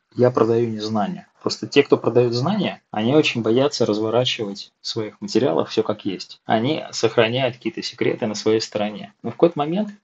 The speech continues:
я это и партнёрам текущим говорил, да, и клиентам, что я продаю не знания. Я продаю на самом деле сейчас аутсорсинг силой воли. То есть я тебе могу рассказать всё, что ты хочешь. Ты не сделаешь. Я тебе могу рассказать, как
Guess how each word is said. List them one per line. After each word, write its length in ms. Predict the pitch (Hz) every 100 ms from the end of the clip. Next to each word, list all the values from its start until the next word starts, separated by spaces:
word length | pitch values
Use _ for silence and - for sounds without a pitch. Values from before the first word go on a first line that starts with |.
| _
я 160 | 113 107
это 180 | 104 101
и 120 | 101
партнёрам 460 | - - 202 208
текущим 460 | 175 139 135 127 117
говорил, 400 | 110 110 104 101
да, 200 | 117 135 _
и 100 | -
клиентам, 560 | 110 107 151 139 120 123
что 280 | - 117 -
я 180 | 113 156
продаю 360 | 131 117 120
не 80 | 113
знания. 320 | 104 104 98 98
Я 140 | 147
продаю 300 | - 110 143
на 100 | 147
самом 300 | - 101 101
деле 200 | 98 92
сейчас 500 | - 101 - 87 - -
аутсорсинг 560 | 98 - 151 151 101
силой 280 | - 117 120
воли. 240 | 101 87 - _
То 60 | -
есть 100 | 117
я 120 | 170
тебе 140 | 175
могу 340 | 151 160 160 139
рассказать 480 | 127 - 147 139 -
всё, 140 | 135
что 140 | -
ты 100 | 127
хочешь. 500 | 120 - 95 - - - _ _ -
Ты 120 | 120
не 220 | 117 117
сделаешь. 640 | 113 117 98 92 - - _
Я 160 | 131 202
тебе 120 | 165
могу 280 | 143 139 170
рассказать, 420 | 143 - 123 147
как 160 | 113